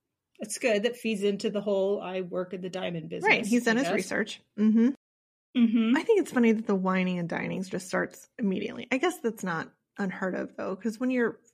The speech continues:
Speaker 2: dating somebody, your first date, that's the best you've got to offer, right? Like, you're bringing, you're bringing it.
Speaker 1: Mm-hmm. It's all downhill from there. Yeah.
Speaker 2: <laughs>
Speaker 1: Right.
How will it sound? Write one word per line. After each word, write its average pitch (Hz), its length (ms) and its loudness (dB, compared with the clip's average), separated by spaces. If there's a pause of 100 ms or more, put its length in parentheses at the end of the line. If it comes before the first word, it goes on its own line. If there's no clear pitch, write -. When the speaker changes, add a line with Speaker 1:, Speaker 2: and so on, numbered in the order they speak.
(120)
Speaker 2:
dating 196 340 4
somebody, 175 440 -6 (160)
your 185 140 -4
first 190 240 -6
date, 180 180 -6
that's 214 220 -4
the 196 80 -4
best 185 260 -4
you've - 140 -8
got - 140 -14
to 175 80 -12
offer, - 220 -14
right? - 300 -8
Like, 190 140 -6
you're 190 100 -4
bringing, 180 480 -4 (640)
you're 196 100 2
bringing 185 360 2
it. - 160 -14 (760)
Speaker 1:
Mm-hmm. 214 120 2 (120)
It's 214 220 6
all 196 140 4
downhill 170 380 -4
from 165 200 -14
there. 156 320 -12
Yeah. 170 240 0 (380)
Speaker 2:
<laughs> 233 80 0 (1000)
Speaker 1:
Right. 170 260 -8